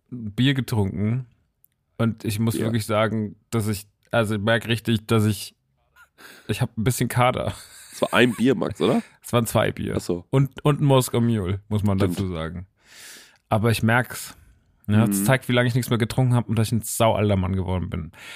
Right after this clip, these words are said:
Speaker 1: Ähm, naja, aber auf jeden Fall, äh, es, war es auch ganz schön. Und ich bin so ein bisschen, es ist auch so ein bisschen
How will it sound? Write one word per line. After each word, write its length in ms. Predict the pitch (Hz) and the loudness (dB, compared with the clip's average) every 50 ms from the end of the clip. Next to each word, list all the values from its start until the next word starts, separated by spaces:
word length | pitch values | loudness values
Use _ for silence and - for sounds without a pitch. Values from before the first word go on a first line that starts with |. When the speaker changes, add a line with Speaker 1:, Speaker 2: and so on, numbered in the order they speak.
| - - - - _ _ - | -18 -18 -20 -20 _ _ 2
Speaker 1:
Ähm, 580 | 113 110 113 113 110 113 110 110 110 110 110 | 4 4 6 6 4 4 4 2 2 2 2
naja, 480 | 117 135 147 143 123 120 127 135 135 - _ _ - | 4 4 4 4 4 4 2 0 -2 -6 _ _ 0
aber 180 | 123 117 123 127 | 0 2 4 2
auf 100 | 120 107 | 4 4
jeden 140 | 131 131 - | 2 0 2
Fall, 360 | - - 127 117 120 120 - - 101 113 110 107 | 2 4 4 4 4 2 2 0 -2 -2 -2 -2
äh, 40 | - | -2
es, 80 | 110 - | -4 -4
war 160 | 117 120 123 | -2 0 0
es 100 | 120 123 | 0 0
auch 120 | 110 - | -2 -2
ganz 180 | - 110 98 - | -4 -4 -4 -4
schön. 260 | - 101 101 98 101 | -4 -4 -4 -4 -4
Und 120 | 95 101 98 | -4 -6 -8
ich 80 | - - | -6 -4
bin 120 | - 110 | -2 0
so 80 | 107 113 | 0 0
ein 40 | 107 | 0
bisschen, 460 | 120 117 - - 120 113 110 110 104 - _ _ _ _ - - _ _ _ | -2 -2 0 0 0 2 0 0 -2 -6 _ _ _ _ -20 -20 _ _ _
es 100 | - - | -10 -8
ist 60 | - | -6
auch 120 | 143 143 120 | -4 -4 -4
so 120 | - 135 | -2 -2
ein 80 | 127 120 | -2 -2
bisschen 400 | 120 - - 131 117 117 117 | -4 -4 -2 0 0 0 0